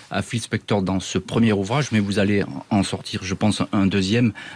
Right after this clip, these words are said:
euh, où vous raconterez l'histoire incroyable, euh, de Phil Spector. On va évidemment raconter avec vous, euh, cette, cette, cette enquête, euh,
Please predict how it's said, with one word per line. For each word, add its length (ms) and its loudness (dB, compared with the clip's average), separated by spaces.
euh, 120 0
où 120 2
vous 160 0
raconterez 500 -2
l'histoire 500 0
incroyable, 600 0
euh, 200 2
de 100 0
Phil 220 -4
Spector. 420 -2
On 100 2
va 280 2
évidemment 400 0
raconter 420 -4
avec 300 -2
vous, 200 2
euh, 260 2
cette, 280 -2
cette, 380 -2
cette 320 -4
enquête, 480 -2
euh, 420 2